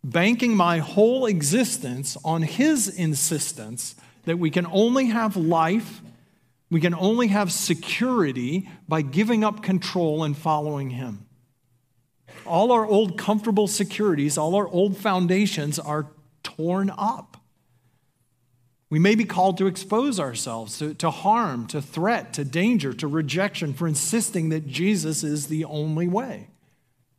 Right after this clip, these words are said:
It, it may be a threat to our security, our identity as, you know, competent,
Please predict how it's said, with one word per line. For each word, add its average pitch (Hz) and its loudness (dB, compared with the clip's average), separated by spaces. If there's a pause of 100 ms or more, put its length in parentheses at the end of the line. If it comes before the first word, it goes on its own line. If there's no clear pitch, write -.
(160)
It, 143 -6
it 143 -2
may 139 -2
be 156 0
a 151 2
threat 151 -4
to 180 0
our 175 0
security, 196 -2
our 135 -2
identity 156 0 (360)
as, 143 -4
you 160 -2
know, 139 -4
competent, 170 -2